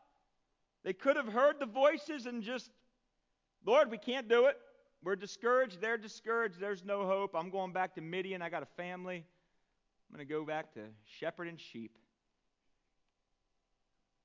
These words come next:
But even though reluctantly, they obeyed. They were fearful, but they were obedient. And God blessed them by being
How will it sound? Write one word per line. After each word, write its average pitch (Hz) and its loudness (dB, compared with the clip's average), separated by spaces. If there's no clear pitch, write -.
But 135 -10
even 196 -6
though 202 -2
reluctantly, 180 -8
they 135 -12
obeyed. 165 -10
They 170 -6
were 220 -10
fearful, 269 -12
but - -20
they 143 -10
were 151 -12
obedient. 190 -10
And 127 -20
God 143 -14
blessed 170 -12
them 127 -12
by 123 -14
being 135 -10